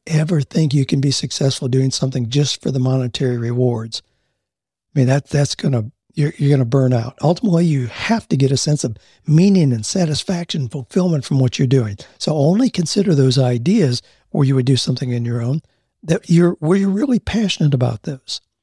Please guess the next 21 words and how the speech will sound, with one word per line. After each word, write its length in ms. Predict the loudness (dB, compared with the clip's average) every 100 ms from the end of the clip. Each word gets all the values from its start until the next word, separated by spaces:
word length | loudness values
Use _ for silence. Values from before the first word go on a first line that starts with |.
| _ _ _ _ 0
Number 160 | 0
fourteen, 480 | 0 -2 2 4 4
can 160 | 2 -2
you 100 | -4
sell 360 | -2 0 2
yourself 480 | 2 0 0 -2 0
and 60 | 0
your 120 | 2
ideas? 600 | 2 0 -2 -4 -10 -12 _ _ _ _ _ _ _ _ _ _ _
A 60 | 0
lot 160 | 2 2
of 60 |
people 240 | 2 0 -6
fail 360 | 0 2 2
with 140 | 0 0
a 40 |
great 280 | 0 2 0
product 360 | 0 0 -2
or 40 | -6
service 340 | -2 -2 -2
because 400 | -4 0 0 0